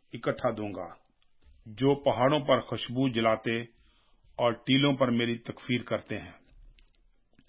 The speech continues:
बस मैं पहले उनके कामों को उनकी गोद में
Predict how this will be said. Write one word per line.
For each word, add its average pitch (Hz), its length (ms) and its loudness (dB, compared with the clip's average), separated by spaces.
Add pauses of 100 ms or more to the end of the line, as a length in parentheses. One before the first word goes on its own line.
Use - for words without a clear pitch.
(320)
बस - 360 4 (500)
मैं 123 140 0
पहले 139 360 4
उनके 123 320 0
कामों 123 380 0
को 120 260 -2 (140)
उनकी 117 260 -8
गोद 123 320 2
में 117 240 0